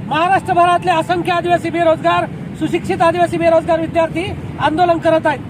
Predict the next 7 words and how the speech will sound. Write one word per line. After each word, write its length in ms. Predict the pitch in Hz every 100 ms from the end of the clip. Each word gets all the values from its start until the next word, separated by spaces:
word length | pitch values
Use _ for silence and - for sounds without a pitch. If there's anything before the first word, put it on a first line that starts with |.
| - - - - - - 320
पण 80 |
सरकारमध्ये 680 | 320 330 320 392 381 370 381
सहभागी 400 | - 359 370 370
असलेले 600 | 381 339 370 392 370 359 - - - - -
अजित 180 | 277 381
पवार 320 | - 370 381
गटाचे, 520 | 370 359 381 370 381